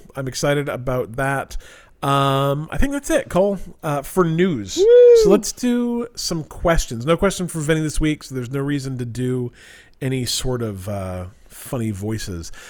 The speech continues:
Speaker 1: Um, Prime Fan would like to know
Speaker 2: Hey, yo, um, Prime Fan.
Speaker 1: Sure, there you go.
Speaker 2: I got questions about barbecue
Speaker 1: S-,
Speaker 2: and stuff.
Speaker 1: So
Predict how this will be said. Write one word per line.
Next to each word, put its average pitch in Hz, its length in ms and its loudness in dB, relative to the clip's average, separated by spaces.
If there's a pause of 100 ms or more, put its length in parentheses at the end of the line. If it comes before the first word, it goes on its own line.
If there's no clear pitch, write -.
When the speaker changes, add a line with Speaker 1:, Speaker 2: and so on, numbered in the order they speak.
(200)
Speaker 1:
Um, 113 460 -4
Prime 349 280 2
Fan 165 300 0
would 139 100 -2
like 123 220 -2
to - 100 -10
know 107 300 -4
Speaker 2:
Hey, 269 220 8
yo, 247 360 6
um, 185 280 4
Prime 226 280 2
Fan. 165 300 0
Speaker 1:
Sure, 151 160 0
there 104 240 -10
you 135 80 -6
go. 101 140 -6
Speaker 2:
I - 40 -10
got 160 220 -8
questions 190 440 -8
about 175 280 -2
barbecue 135 960 -6
Speaker 1:
S-, - 160 -4 (100)
Speaker 2:
and 120 140 -16
stuff. 107 380 -10
Speaker 1:
So 226 480 2